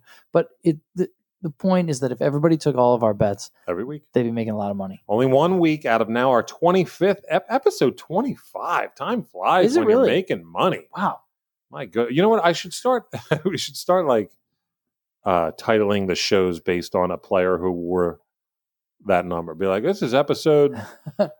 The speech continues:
Speaker 2: fuck, what, Keith Acton." Well, no one's gonna know Keith Acton. What's a popular
Speaker 1: Twenty,
Speaker 2: twenty-five? Like,
Speaker 1: twenty-five. Jerry Stackhouse?
Speaker 2: No, I mean,
Speaker 1: That doesn't
Speaker 2: what,
Speaker 1: sound right.
Speaker 2: there's gotta be, like, a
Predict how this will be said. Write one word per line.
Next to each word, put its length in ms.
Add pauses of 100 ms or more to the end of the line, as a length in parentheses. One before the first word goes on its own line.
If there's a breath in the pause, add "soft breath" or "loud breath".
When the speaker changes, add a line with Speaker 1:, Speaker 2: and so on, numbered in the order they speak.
(140)
Speaker 2:
fuck, 1040
what, 180 (440)
Keith 240
Acton." 500 (120)
Well, 180
no 180
one's 160
gonna 160
know 160
Keith 240
Acton. 320
What's 160
a 60
popular 400
Speaker 1:
Twenty, 320
Speaker 2:
twenty-five? 300
Like, 60
Speaker 1:
twenty-five. 320
Jerry 280
Stackhouse? 800 (360)
Speaker 2:
No, 120 (220)
I 100
mean, 200
Speaker 1:
That 80
doesn't 120
Speaker 2:
what, 80
Speaker 1:
sound 200
right. 60
Speaker 2:
there's 160
gotta 180
be, 120
like, 240
a 220